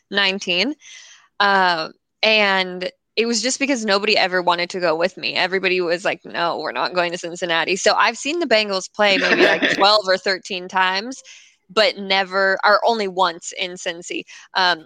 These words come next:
Speaker 1: all the other times, one time I went to a Raider Bengal game by myself. That was crazy. That was like, I was, I walked in there full Bengals gear. I'm like,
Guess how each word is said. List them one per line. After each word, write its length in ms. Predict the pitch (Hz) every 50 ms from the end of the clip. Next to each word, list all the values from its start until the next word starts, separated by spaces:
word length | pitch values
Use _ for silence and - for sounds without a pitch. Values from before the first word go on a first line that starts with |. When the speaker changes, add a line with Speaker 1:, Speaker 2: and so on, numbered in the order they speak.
| _ _
Speaker 1:
all 120 | 196 202
the 80 | 196 180
other 220 | 180 190 190 190 190
times, 240 | 202 190 185 196
one 160 | 190 190 196 233
time 180 | 247 247 240
I 60 | 226
went 140 | 202 190 185 -
to 80 | 214
a 60 | 190 180
Raider 320 | 175 175 175 180 180 180
Bengal 340 | - 175 170 175 175 175 180
game 220 | 175 180 175 180
by 120 | 185 180 180
myself. 640 | 170 170 180 - - 185 175 175 196 220 269 - -
That 180 | - 170 160 175
was 160 | 220 285 -
crazy. 480 | - - - 202 185 185 202 214 - 170
That 180 | 165 175 190 220
was 120 | 269 269 247
like, 260 | 240 190 - - - - - - - -
I 140 | - 226 262
was, 180 | 277 269 247 - -
I 80 | 208 220
walked 260 | 226 233 233 240 -
in 160 | - 220 226 247
there 220 | 233 220 226 233
full 400 | 233 - - - - 226 226 226
Bengals 500 | 214 214 196 202 214 214 208 214 233 226
gear. 200 | 202 208 214 220
I'm 120 | 214 196 190
like, 140 | 185 190